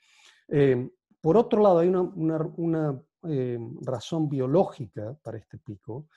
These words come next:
que es que paradójicamente el pico de actividad circadiana no es al mediodía o cerca del mediodía, cuando uno esperaría, sino que es un rato antes de que uno se va a dormir. Esto es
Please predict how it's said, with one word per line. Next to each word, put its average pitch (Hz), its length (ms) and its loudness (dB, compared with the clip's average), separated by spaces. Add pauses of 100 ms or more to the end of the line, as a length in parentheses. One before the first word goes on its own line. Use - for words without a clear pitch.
(320)
que 160 180 2
es 165 200 -2
que 160 140 -2
paradójicamente 165 1120 -2
el 123 180 -4
pico 190 760 -4
de 139 640 -4
actividad 135 720 -6 (400)
circadiana 120 1120 -4 (380)
no 180 160 4
es 214 200 -2
al 156 140 2
mediodía 127 800 -2
o 113 80 -8
cerca 135 440 -6
del 123 80 -4
mediodía, 117 440 -4
cuando 110 220 -12
uno 117 100 -10
esperaría, 110 600 -12 (240)
sino 175 340 0
que 202 120 0
es - 280 -4 (320)
un 196 180 0
rato 202 360 0
antes 180 260 -4
de 143 180 -4
que 156 120 -6
uno 151 180 0
se 139 220 -8
va 139 340 -4
a 123 80 -10
dormir. 120 460 -8
Esto 143 260 -6
es - 260 -8